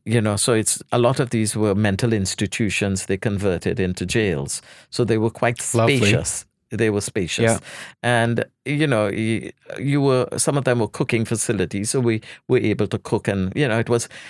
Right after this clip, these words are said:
Speaker 1: you have to make the best out of every
Speaker 2: Mm-hmm.
Speaker 1: situation. So I had no choice. I had to do what I did. And, um, then in, in there, um,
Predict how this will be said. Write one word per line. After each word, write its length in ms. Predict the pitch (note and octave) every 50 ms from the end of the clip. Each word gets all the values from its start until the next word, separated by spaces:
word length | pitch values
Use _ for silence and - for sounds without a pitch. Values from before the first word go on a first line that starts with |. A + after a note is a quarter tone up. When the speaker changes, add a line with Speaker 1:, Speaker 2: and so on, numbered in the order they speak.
| - - _ _ _ -
Speaker 1:
you 200 | - D3+ D3 D#3
have 220 | D3+ G3 E3 E3 - -
to 80 | E3
make 180 | C3+ B2 A2+ -
the 60 | -
best 360 | G2+ - A#2 F#2+ - - - G#2+
out 160 | G2+ F#2 -
of 120 | G2 F2+ F#2+
every 240 | F#2 F2 F2 F2+
Speaker 2:
Mm-hmm. 260 | C3+ B2+ A#2+ A2 G#2+ G#2
Speaker 1:
situation. 640 | G2+ G#2 G2 F#2 F#2 F2+ - - E2 - - - _ _ - - - - - - _ -
So 520 | - - - B2+ B2 B2 A#2+ A2 A2+ - _ _ _ _ _ _ _ _ _ _ _ - -
I 100 | B2 B2
had 160 | A2+ G#2+ F#2+
no 140 | G2+ G2+ F#2
choice. 500 | - - G2+ D#2+ - - - - - - _ _ _ _ _ -
I 120 | A2+ G#2+
had 160 | G#2+ A2 G2+ -
to 80 | -
do 120 | F#2+ G2 F2
what 160 | F2 F#2 -
I 120 | F#2 F#2
did. 320 | F2+ - F2 E2 - - - _ -
And, 400 | - A2 A2+ G#2+ A2+ G#2+ G#2+ G#2
um, 560 | G#2+ G#2 A#2 A2+ A2 A2+ G#2+ G#2+ A2 A2+ A2+ - _ - - - - - - - - _ _ _
then 540 | - B2 A#2 C3 C#3 C#3+ C#3+ C#3+ D3 D3 - _ _ _ -
in, 380 | B2 C#3+ E3 F3 F3 F3 E3+ - _ -
in 220 | - D#3+ F3 F3 D#3+
there, 340 | C#3 A#2 G2+ G#2 A2+ B2 - _ -
um, 480 | A#2 A2+ A2+ A2 G#2+ G#2+ A2+ A2+ A2+